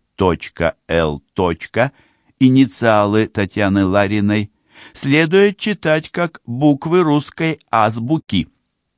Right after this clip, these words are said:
Подумала, что скажут люди, и подписала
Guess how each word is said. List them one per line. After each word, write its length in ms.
Подумала, 800
что 420
скажут 560
люди, 580
и 100
подписала 1200